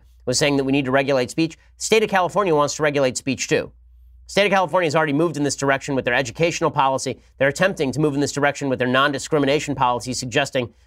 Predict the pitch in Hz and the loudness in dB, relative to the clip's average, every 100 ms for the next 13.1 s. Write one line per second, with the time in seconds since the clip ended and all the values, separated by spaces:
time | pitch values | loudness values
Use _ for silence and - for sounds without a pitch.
0 | - 131 131 139 - 175 151 139 131 156 | -2 -2 0 -4 -2 0 2 2 2 0
1 | 147 - 135 135 123 143 127 131 127 147 | 0 0 0 0 0 -2 0 0 0 0
2 | 147 117 113 127 131 131 120 127 123 117 | 0 0 0 0 0 -2 0 0 0 0
3 | 110 120 120 110 143 190 120 110 _ - | 0 0 0 -2 0 2 0 -4 _ -2
4 | 131 135 131 120 - 190 143 104 95 _ | 0 2 2 -2 0 2 2 -2 -8 _
5 | _ 127 180 196 160 151 143 156 143 147 | _ 0 2 4 2 -2 0 -2 -2 -2
6 | 139 131 127 175 180 143 - _ 139 156 | 0 -2 -2 0 2 -2 -6 _ 0 2
7 | 156 156 139 139 190 196 139 - 165 143 | 2 0 0 0 0 0 -6 -2 0 2
8 | 143 151 - 127 131 135 104 101 82 - | 2 0 -2 -2 0 0 -2 -2 -4 -6
9 | _ _ - - - - - - 139 170 | _ _ -20 -20 -20 -20 -14 -4 0 2
10 | 233 180 175 165 165 160 151 170 143 127 | 2 0 -2 0 0 2 4 4 2 2
11 | 143 135 113 107 117 147 139 147 - - | 0 0 -4 -4 0 0 0 -4 -4 -2
12 | 156 127 120 160 - 165 147 120 139 135 | 0 0 2 0 0 -2 -2 0 0 0